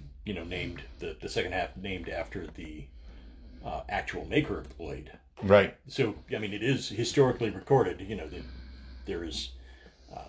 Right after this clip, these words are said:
Speaker 1: literal information on this, but I bel-, was that the one that disappeared from, uh, you know, at the end of World War Two, the, the Masamune?
Speaker 2: Uh, I know it was part of the Emperor's regalia, so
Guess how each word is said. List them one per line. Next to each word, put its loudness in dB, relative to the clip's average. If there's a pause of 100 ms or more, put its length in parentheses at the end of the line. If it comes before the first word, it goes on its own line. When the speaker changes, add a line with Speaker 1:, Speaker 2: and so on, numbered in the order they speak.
(120)
Speaker 1:
literal 6
information -2
on 0
this, -6
but -8 (340)
I -10
bel-, -4
was 2
that 6
the 6
one 6
that 4
disappeared 0
from, -2 (540)
uh, -8 (300)
you -6
know, -4
at -10
the -4
end -2
of -6
World -2
War -4
Two, -6 (320)
the, -16 (420)
the -14
Masamune? -8 (340)
Speaker 2:
Uh, 12
I 12
know 10
it 8
was 4
part 6
of 6
the 10
Emperor's 6
regalia, 6
so 2